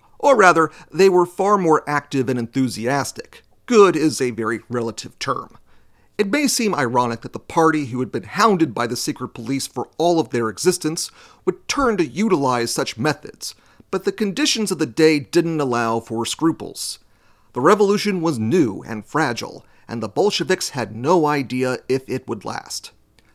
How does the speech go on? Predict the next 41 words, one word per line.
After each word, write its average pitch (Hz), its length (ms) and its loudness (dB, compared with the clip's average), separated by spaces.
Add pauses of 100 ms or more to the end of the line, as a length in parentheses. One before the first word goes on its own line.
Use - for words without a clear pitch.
I've 110 120 -8
gone 151 220 2
over 143 240 4
ad 113 140 -2
nauseum 151 500 2
all 160 220 2
the 113 160 -8 (140)
desperate 151 420 -4
decision-making 135 800 -4
that 120 80 -4
went 117 160 -2
on 127 260 -2
during 170 220 4
the 139 80 -4
Civil 131 300 0
War 147 360 2 (280)
when 107 220 -6
no 170 220 8
effort 143 320 -2
was - 140 -8
spared 147 460 -2
to 117 40 -10
get - 280 -8
the 139 80 -4
new 139 180 -2
regime 131 420 -4 (100)
off 131 240 -6
the - 80 -12
ground. - 540 -4 (500)
So, 170 360 0
if - 180 -12
you 156 100 -4
think 165 260 -8
the 117 60 -10
Bolsheviks 147 560 -4
would 117 140 -8
simply 120 260 -6
turn 135 280 -2
a - 20 -8
blind 123 340 -2
eye 160 280 4